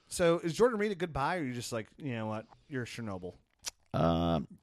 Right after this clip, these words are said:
Speaker 2: you know what? I would, I would buy him at the right price. I'm not gonna go after the guy and look for him though.
Speaker 1: I mean, he's dropped pretty drastically when it comes to, uh, the actual tight end.
Speaker 2: Yeah.
Speaker 1: Uh,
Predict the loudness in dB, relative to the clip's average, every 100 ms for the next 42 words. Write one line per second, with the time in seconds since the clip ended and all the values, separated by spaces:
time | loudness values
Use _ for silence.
0 | -4 2 8 10 8 6 6 10 10 8
1 | 6 8 8 10 6 6 4 2 0 2
2 | 0 2 2 2 0 -2 -2 0 0 -2
3 | -4 -6 -6 -8 -8 -8 -10 -10 -12 -10
4 | -12 -14 -20 -8 -2 0 0 0 0 -2
5 | -2 -2 -2 -4 -6 -4 -6 -10 -10 -10
6 | -8 -10 -8 -10 -10 -10 -10 -10 -14 -14
7 | -12 -12 -10 -10 -8 -10 -14 -20 _ _
8 | -6 -4 -2 -4